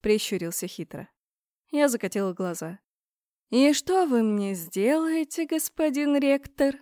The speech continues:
протянула насмешливо. «Нет, я не боюсь. Отправлюсь с вами, если выиграю игры тьмагов. Хочу заслужить эту поездку, а не получать всё лишь потому, что нравлюсь тебе». Эллиот протянул руку и погладил меня по щеке.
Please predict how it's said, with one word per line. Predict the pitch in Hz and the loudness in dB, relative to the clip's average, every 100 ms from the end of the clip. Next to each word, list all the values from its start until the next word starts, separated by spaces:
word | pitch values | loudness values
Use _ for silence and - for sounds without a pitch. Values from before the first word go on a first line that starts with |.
| _ _ _ _ _ _ | _ _ _ _ _ _
протянула | - 208 - 214 202 175 | -4 -4 0 -2 -2 -4
насмешливо. | 190 226 185 165 - - 226 _ _ _ - | -4 -4 -6 -8 -8 -10 -12 _ _ _ -6
«Нет, | 403 415 - - | 0 0 -2 -6
я | 202 208 | -2 0
не | 214 | 0
боюсь. | 190 196 202 214 - _ _ _ _ - | 0 0 0 -2 -4 _ _ _ _ -4
Отправлюсь | 277 370 415 381 277 - | -2 0 2 2 0 2
с | |
вами, | 240 277 381 381 285 | 2 2 0 -2 0
если | 302 - 302 | 0 0 0
выиграю | 254 285 294 311 | 0 0 0 -2
игры | - 247 302 | -2 -4 -4
тьмагов. | 285 208 196 190 190 - | -4 -4 -4 -4 -6 -6
Хочу | 220 202 196 | -4 -2 -2
заслужить | 180 - 196 196 190 | -4 -4 -2 -4 -4
эту | 185 | -4
поездку, | 240 269 202 - - 185 - | -2 0 -2 -4 -8 -8 -2
а | 247 | 0
не | 254 | 2
получать | 254 262 359 359 | 0 0 0 -2
всё | - 320 | -2 -2
лишь | 277 254 - | 0 -2 -6
потому, | - 226 285 453 | -6 -4 -2 -4
что | - 359 | -6 -4
нравлюсь | 254 196 185 185 - | -2 -2 -4 -6 -6
тебе». | 202 185 - _ _ _ - | -4 -6 -8 _ _ _ -4
Эллиот | 220 220 208 202 | 0 2 2 0
протянул | 190 202 202 196 196 | -4 -4 -4 -2 -2
руку | 277 285 190 | -4 -4 -6
и | |
погладил | - 180 208 214 190 | -4 -4 -2 -2 -4
меня | 180 175 | -6 -8
по | 185 | -8
щеке. | - - - 185 | -10 -12 -14 -16